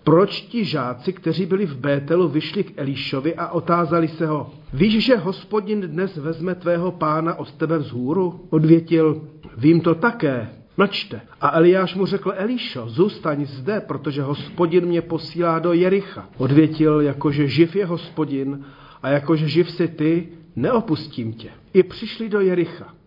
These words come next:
Proč ti žáci, kteří byli v Jerichu, přistoupili k Elíšovi a řekli mu:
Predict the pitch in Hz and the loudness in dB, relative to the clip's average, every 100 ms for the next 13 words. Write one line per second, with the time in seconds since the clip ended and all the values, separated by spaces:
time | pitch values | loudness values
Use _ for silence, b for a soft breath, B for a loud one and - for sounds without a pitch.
0 | - 147 160 160 - 180 131 135 139 135 | 0 4 4 2 -4 -4 0 0 -2 -4
1 | 196 - 147 151 151 147 120 135 147 139 | -6 -4 -4 -2 0 -2 -2 -2 -2 -2
2 | 190 - 160 - 170 170 165 - 143 151 | -4 -2 -6 2 2 4 2 0 -4 -4
3 | - 165 170 165 160 170 170 175 | -2 0 2 2 0 4 4 4